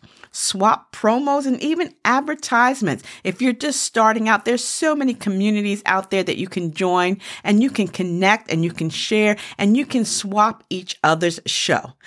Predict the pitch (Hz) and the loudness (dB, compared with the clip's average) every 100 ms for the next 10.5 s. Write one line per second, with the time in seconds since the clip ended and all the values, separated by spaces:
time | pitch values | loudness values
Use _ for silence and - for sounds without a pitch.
0 | - - 262 262 262 294 269 151 147 - | -20 0 2 4 4 4 2 0 -4 -8
1 | _ - - _ 523 359 - 226 220 160 | _ -14 -14 _ 2 2 -2 0 2 4
2 | 156 160 202 247 233 202 226 196 185 165 | 2 2 2 4 4 2 0 0 0 -2
3 | - 170 156 156 190 240 277 320 294 269 | 0 0 0 0 2 2 2 0 0 -2
4 | 294 269 - - 262 247 254 226 247 233 | -2 -2 -2 -2 2 4 2 2 2 2
5 | 151 - 190 - - 214 208 214 170 233 | 2 -2 -10 -18 -4 -2 0 -2 0 2
6 | 277 - - 208 226 220 190 170 - 226 | 2 0 -4 0 2 2 -2 -2 0 2
7 | 226 214 196 170 220 214 247 220 208 202 | 2 -2 -6 -2 -2 0 0 0 0 -2
8 | - 214 214 185 - 254 247 220 214 202 | -2 -2 -2 -4 -4 -2 2 0 -2 -4
9 | 196 190 190 170 165 - _ 165 160 135 | -4 2 0 2 -4 -6 _ -6 -4 -4
10 | - 139 151 180 | -4 -4 -2 -2